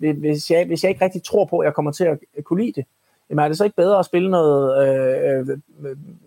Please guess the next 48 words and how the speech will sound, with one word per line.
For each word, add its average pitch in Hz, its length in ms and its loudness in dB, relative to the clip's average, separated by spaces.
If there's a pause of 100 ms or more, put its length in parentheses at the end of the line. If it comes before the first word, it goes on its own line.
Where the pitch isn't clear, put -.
(220)
eller 165 180 2
andet, 147 220 -2
noget 143 160 0
badminton, 160 480 -2
eller 143 160 0
noget 139 180 -4
fodbold, 170 400 0
eller 139 200 0 (200)
paddeltennis, 208 580 -4 (300)
som 175 160 -2
er 165 40 0
meget, 165 360 2
øh, 156 120 2
oppe 165 100 0
i 170 40 -6
tiden? 202 260 -2
Øh, 156 240 2 (240)
altså, 180 340 0
øh, 180 340 -2
<laughs> 196 100 2
noget, 254 180 4
hvor 233 140 0
man 196 140 -8
sådan... 214 280 -2
Øh, 165 280 0 (800)
øh, 156 60 2
jeg 151 160 2
synes, - 180 -8
det 220 80 -2
er 226 40 2
skideskægt, 214 440 0
og 165 80 2
jeg 151 80 2
gør 185 100 2
det 196 100 -4
sammen 208 200 -2
med 175 80 -2
nogle 156 160 -2
andre, 202 300 0
og 165 160 0
vi 170 40 0
har 175 180 -2
det 165 120 -2
sjovt, 196 300 0
og 160 100 -4
vi 156 80 0
hygger 214 280 0
os. 156 340 -2